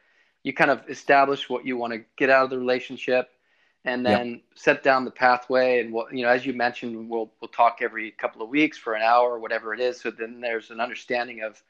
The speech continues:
Speaker 1: the commitment on both sides. And what I think most important is that you're working towards something, and there will event-, it'll eventually end, because it's always, I think it's kinda sad when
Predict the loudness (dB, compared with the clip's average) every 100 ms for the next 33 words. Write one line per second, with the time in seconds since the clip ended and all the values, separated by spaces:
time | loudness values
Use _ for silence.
0 | _ _ -14 -8 -2 -2 -2 -4 -2 -4
1 | -2 2 2 2 -4 -20 _ -20 _ _
2 | _ _ _ 0 2 2 -6 -10 -20 _
3 | 0 0 4 2 2 2 2 2 -6 -2
4 | -2 -4 -2 -2 -2 _ _ _ _ -6
5 | -2 4 4 2 -6 -6 2 2 2 -2
6 | -16 -20 _ -2 0 0 -4 -8 -8 -12
7 | _ _ _ -4 -2 -2 -4 0 0 2
8 | 2 2 -2 0 -2 0 -4 -6 -10 -2
9 | -2 -2 -10 -12 -12 -2 4 4 2 -4
10 | -14 -4 -4 -2 -4 -6 -10 -8 2 4
11 | 4 2 -4 -14